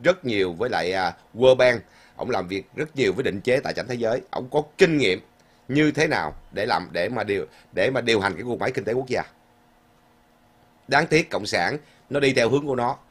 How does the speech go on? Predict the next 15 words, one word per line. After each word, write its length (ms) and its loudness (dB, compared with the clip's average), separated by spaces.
nó 160 2
nghe 200 4
ổng, 360 -4
nó 140 -4
không 180 -4
đổi 140 -2
tiền 200 -2
thôi, 160 -4
những 120 -2
cái 120 0
hướng 180 0
khác 220 -2
nó 80 -6
dẹp 200 -4
hết. 160 -4